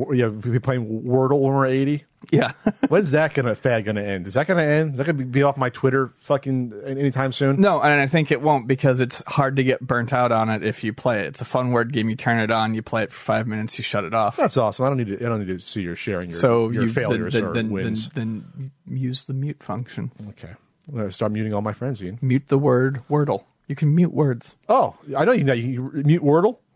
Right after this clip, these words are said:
Speaker 1: What if there, what if something, what if, what if, like, something happens where there's, like, a Senator Wordle? I want, I want <laughs> Senator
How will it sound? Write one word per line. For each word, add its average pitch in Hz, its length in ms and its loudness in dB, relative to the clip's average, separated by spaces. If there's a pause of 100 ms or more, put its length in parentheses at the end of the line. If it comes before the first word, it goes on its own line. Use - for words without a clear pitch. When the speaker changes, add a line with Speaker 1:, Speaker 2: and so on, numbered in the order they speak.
(220)
Speaker 1:
What 165 140 6
if 185 80 2
there, 185 80 4
what 151 100 2
if 151 80 2
something, 175 240 2
what 165 120 4
if, 175 80 -2
what 156 120 2
if, 165 100 -6
like, 151 200 0
something 151 280 0
happens 147 280 2
where 117 100 2
there's, 113 140 0
like, 117 180 0
a 107 100 4
Senator 131 440 2
Wordle? 113 360 0
I 95 60 -6
want, 107 220 -6
I 104 100 -4
want 110 220 -2 (640)
<laughs> - 640 -16
Senator - 800 0